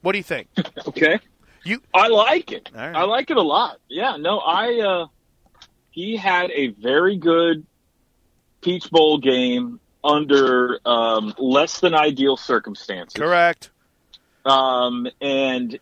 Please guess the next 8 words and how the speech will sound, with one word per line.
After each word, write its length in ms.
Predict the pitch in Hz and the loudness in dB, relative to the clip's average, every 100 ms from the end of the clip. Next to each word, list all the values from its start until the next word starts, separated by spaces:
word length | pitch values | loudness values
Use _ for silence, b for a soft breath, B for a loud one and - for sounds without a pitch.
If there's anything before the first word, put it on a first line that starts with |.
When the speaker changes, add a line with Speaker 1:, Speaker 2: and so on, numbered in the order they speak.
| - | -6
Speaker 2:
if 240 | 135 - | -4 -4
you 160 | 147 196 | -4 -2
just 300 | 185 151 151 | 0 0 2
look 240 | 165 156 | 2 2
at 80 | 131 | 2
his 360 | 127 117 - - - | 2 2 -2 -16 0
physical 640 | 180 175 160 147 - 123 | 2 2 0 0 0 0
makeup, 720 | 110 123 131 - 101 85 - | 2 0 0 -2 -2 -2 -4